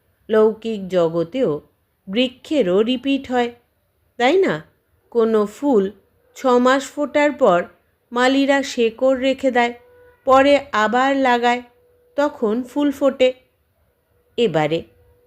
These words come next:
এই কথা তো বাচ্চারা জানে, বাবার জয়ন্তী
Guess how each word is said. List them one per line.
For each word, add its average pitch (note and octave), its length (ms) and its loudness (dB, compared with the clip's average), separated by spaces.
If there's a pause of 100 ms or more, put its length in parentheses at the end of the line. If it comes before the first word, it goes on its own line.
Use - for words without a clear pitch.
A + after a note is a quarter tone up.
এই D4+ 200 0
কথা D4+ 300 0
তো D#4+ 140 -4
বাচ্চারা D4 480 0
জানে, C4 380 0 (680)
বাবার F#3 460 2
জয়ন্তী E3 720 -2